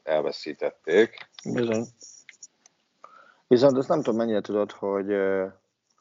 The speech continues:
Speaker 2: hogy azért az ilyen sportfogadó tulajdonosok, ö, vezetők, azok azért más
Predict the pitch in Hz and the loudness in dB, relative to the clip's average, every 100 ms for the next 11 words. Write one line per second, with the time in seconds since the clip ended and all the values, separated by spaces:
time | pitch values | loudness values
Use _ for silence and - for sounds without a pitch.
0 | _ _ _ _ _ _ - 98 107 104 | _ _ _ _ _ _ -6 -2 0 0
1 | 110 107 - _ _ 120 113 - 101 98 | -2 -4 -8 _ _ 0 0 -2 -4 -4
2 | 95 95 95 98 - 107 104 98 98 98 | -2 -4 -4 -6 -8 -4 -2 -2 -4 -8
3 | - 107 101 95 - 92 92 92 95 95 | -8 -4 -4 -4 -6 -2 -2 -2 -4 -4
4 | 92 87 87 104 104 107 - - 101 101 | -6 -8 -2 -2 0 -4 -6 -4 0 2
5 | 104 101 - - - - - - 101 101 | 0 -2 -12 -20 -20 -20 -12 -2 0 2
6 | 101 113 117 107 95 - - | 4 4 6 4 4 -2 -14